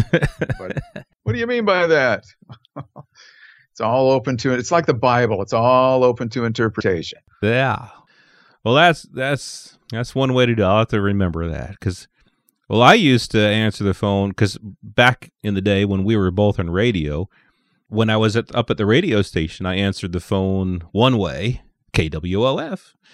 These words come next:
Speaker 1: or the Friendship Network, or however we had answered it there. And then at work, I had to answer it a different way. And then at home, I would answer it a different way. And then if I didn't r-, remember where I was at at the moment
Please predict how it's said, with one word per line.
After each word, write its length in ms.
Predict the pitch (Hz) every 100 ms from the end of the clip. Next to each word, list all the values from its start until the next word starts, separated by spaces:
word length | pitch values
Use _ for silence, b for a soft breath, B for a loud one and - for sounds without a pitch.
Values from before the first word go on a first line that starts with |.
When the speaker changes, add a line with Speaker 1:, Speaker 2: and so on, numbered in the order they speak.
| b b -
Speaker 1:
or 460 | 98 92 90 85 -
the 60 | 98
Friendship 340 | 131 254 -
Network, 280 | 110 101 98
or 180 | 98 95
however 360 | 120 117 107 98
we 180 | 98
had 120 | 98 98
answered 300 | 95 - 87
it 80 |
there. 320 | 113 113 98 - 104
And 140 | 104
then 100 | 107
at 80 | 98
work, 340 | 117 123 135
I 60 | 104
had 160 | 110
to 100 | 110
answer 320 | 98 101 98 95
it 60 |
a 60 | 92
different 380 | 87 113 101 -
way. 260 | 78 87 92
And 120 | 101
then 80 | 107
at 80 |
home, 240 | 123 165 143
I 80 | 110
would 140 | 104
answer 260 | 101 95 87
it 60 |
a 40 | 85
different 300 | 90 - 85
way. 180 | 80
And 100 | 87
then 200 | 95 95 b b
if 140 | 110 139
I 100 | 120
didn't 320 | 139 147 -
r-, 180 | 117 120 _
remember 480 | 117 123 127 131 131
where 220 | 117 117
I 120 | 117
was 180 | 110 104
at 200 | 110 135
at 120 | 143
the 80 | 147
moment 380 | 143 147 170